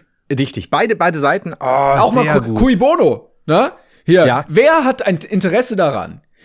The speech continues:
Speaker 2: dass nachgeguckt wird, wie Wörter
Speaker 1: Ja.
Speaker 2: wirklich geschrieben werden, wenn
Speaker 1: Ja.
Speaker 2: nicht Duden? Der Duden,
Speaker 1: Leute.
Speaker 2: oder ist es das Duden?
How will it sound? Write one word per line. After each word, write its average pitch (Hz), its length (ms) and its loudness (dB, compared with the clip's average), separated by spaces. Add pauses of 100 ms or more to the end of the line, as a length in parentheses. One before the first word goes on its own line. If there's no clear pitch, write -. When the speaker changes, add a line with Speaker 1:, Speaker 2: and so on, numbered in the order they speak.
(140)
Speaker 2:
dass 196 220 0
nachgeguckt 202 760 -4
wird, 104 360 -12
wie 180 260 0
Wörter 170 280 2
Speaker 1:
Ja. 180 80 -2
Speaker 2:
wirklich 185 240 -4
geschrieben 208 420 -8
werden, 135 300 -4 (100)
wenn 147 120 0
Speaker 1:
Ja. 160 60 2
Speaker 2:
nicht 202 280 -4
Duden? 220 420 -4 (360)
Der 214 180 6
Duden, 175 200 0
Speaker 1:
Leute. 196 200 4
Speaker 2:
oder 214 120 6
ist 190 100 0
es 190 120 -2
das 180 240 0
Duden? 147 480 -2